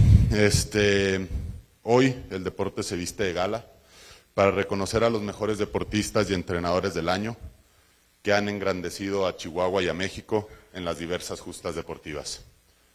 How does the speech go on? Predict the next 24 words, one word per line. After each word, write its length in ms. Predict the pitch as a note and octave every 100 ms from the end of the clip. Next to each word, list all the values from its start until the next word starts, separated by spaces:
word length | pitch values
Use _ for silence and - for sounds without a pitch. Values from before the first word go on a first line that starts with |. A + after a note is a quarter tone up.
| _ _ _ _ _ _ _ _ -
Ellos 360 | G#2+ A#2+ B2+
son 200 | B2 A2+
un 100 | A2+
símbolo 480 | G#2+ A2 A2 A2 A2
de 80 | G2+
determinación, 840 | F#2 - F2+ F2 D#2+ - G#2+ A2 - - -
entrega 480 | F#2 F2+ G2 F#2+ F#2
y 60 |
trabajo. 500 | - F2 F2+ E2+ D2 - - _ _ _ _ _ _ _ _ _
Son 360 | - - G2 G2
ellos, 500 | G2+ G#2+ A#2+ - - _ -
ustedes 460 | - - F2 F#2 G2
los 160 | F#2
deportistas 800 | E2 D#2+ C#2+ G2+ G2 A#2 A#2 - - - _ _
y 120 | - F#2+
entrenadores, 840 | F#2 F2+ F2 E2+ F#2 G#2 A2 - -
sin 260 | - G2+
duda 280 | F#2+ A#2 A#2+
un 180 | A#2+ A#2
pilar 800 | - G#2 G#2 C3+ D3 - - -
importante 680 | A#2+ G#2 F#2+ F2+ G2 F#2+ G#2+
en 80 | G2
nuestro 260 | F2 -
estado. 460 | D#2+ - D#2+ C#2+ -